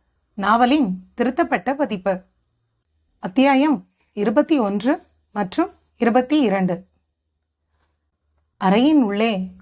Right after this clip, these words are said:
வெறுமையின் வரவேற்பு. கசங்காத படுக்கை. கீழே இன்னும் அவள் விரித்திருந்த பாய். அதில் கிடந்த அவளின் புடவை.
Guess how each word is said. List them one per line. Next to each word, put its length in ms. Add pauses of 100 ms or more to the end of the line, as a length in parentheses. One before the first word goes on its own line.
(120)
வெறுமையின் 520
வரவேற்பு. 680 (680)
கசங்காத 540
படுக்கை. 520 (640)
கீழே 600 (180)
இன்னும் 380
அவள் 280
விரித்திருந்த 640
பாய். 320 (720)
அதில் 360
கிடந்த 560
அவளின் 460
புடவை. 580